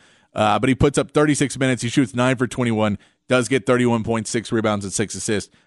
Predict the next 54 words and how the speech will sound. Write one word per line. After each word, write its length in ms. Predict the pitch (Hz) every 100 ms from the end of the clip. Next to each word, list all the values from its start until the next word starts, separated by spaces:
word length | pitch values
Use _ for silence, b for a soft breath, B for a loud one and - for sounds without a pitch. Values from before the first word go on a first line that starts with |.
| -
But 80 | 120
that 140 | 131
guy 160 | 127 120
needs 160 | 117
to 80 | 107
take 280 | 120 107 -
a 60 |
couple 420 | 104 104 107 87 - -
days 300 | 92 85 -
off. 340 | 135 139 131 - _ _ _
Uh, 220 | - 117 -
also, 460 | 135 139 147 135
big 240 | 113 139 127
news, 320 | 127 123 117 -
<laughs> 240 | _ - -
the, 280 | 139 117 -
the 200 | 131 135
Lakers 380 | 139 139 127 107
get, 160 | 127 - 104
they 140 | 123 110
get 240 | 131 110
calls. 400 | 143 156 185 - _ _
They 100 | 117
get 100 | 131
a 40 | 131
lot 180 | 131
of 80 | 123
foul 220 | 131 110
calls. 320 | - 110 104 - b b b
Uh, 160 | 110 110
they 120 | 117
beat 160 | 143 135
the 80 |
Raptors 360 | 131 131 127 110
one 220 | 131 151
thirty-two 380 | 151 143 127 143
to 80 | 127
one 240 | 127 131
thirty-one. 560 | 131 120 113 123 127 120 b b b -
Uh, 260 | 110 110 110
if 120 | 113
you, 180 | 131 131
you 120 | 123
know, 120 | 113
I 80 | 120
talk 220 | 123 139
a 60 | 131
lot 100 | 131
about 220 | 127 107
free 180 | 135 127
throw 180 | 139 120
disparity 520 | - 127 131 135 139
in 80 | 139
this, 280 | 139 -